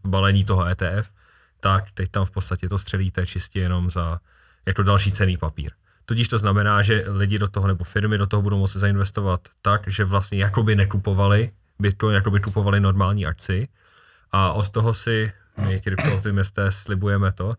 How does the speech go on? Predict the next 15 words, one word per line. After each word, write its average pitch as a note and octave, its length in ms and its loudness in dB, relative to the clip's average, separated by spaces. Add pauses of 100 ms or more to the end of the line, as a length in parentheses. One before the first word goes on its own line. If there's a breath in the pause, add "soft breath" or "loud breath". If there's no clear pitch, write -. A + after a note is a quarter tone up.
(400 soft breath)
že F#2+ 520 2
do G2+ 120 0
toho G2+ 180 0
trhu G2 200 -2
by G2 100 -2
mohly G2 200 2
začít F#2 300 -4
přicházet F#2 500 -4 (360)
nový, F#2+ 380 0
nový F2+ 200 -2
peníze. F2 440 -4 (420 soft breath)
Je G#2 80 -2
to A#2 120 -4
pochopitelný, G2+ 520 -2
Míro? G2+ 320 0